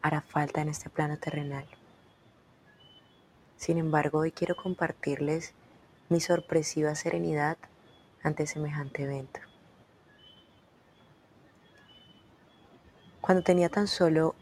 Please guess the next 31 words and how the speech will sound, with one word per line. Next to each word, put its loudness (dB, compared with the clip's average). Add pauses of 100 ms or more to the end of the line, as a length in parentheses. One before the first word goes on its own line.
(100)
once -2
años 0
y -2
medio -2 (160)
y -2
me -2
creía 0
autosuficiente -4 (520)
y 6
perfectamente 0
capaz -2 (600)
de 4
vivir 2 (580)
sin -6
mi -2
madre -2
y -4
sin -8
mi -4
padre, 0 (1900)
sabía 6
sin 0
duda 6
alguna 0
que -6
la 0
muerte -2
que -2
más -2
me -2
dolería 0